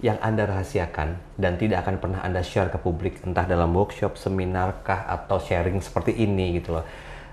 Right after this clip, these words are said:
Eh, tentang prinsip lah ya, yang kayaknya tuh, ini cuman gue yang punya. Ini nggak boleh orang lain punya gitu.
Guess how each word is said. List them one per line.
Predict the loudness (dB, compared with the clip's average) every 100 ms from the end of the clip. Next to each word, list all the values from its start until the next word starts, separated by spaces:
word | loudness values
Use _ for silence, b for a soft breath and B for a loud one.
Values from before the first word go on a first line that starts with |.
| B 0
Eh, | 4 4 2 -6 -16 -20 -18 -18 -18 4
tentang | 6 8 4 6
prinsip | 6 6 2 2
lah | 0
ya, | 0 -4 -4
yang | -4
kayaknya | 0 0 0
tuh, | 0 0 0 -2
ini | 0
cuman | 2 4 6
gue |
yang | 4 2
punya. | -2 -2 -6 -18 -20 -20 -20 -18 -6
Ini | 0 2
nggak | 4 4
boleh | 4
orang | 2 0
lain | 0 -2
punya | -4 -6
gitu. | -8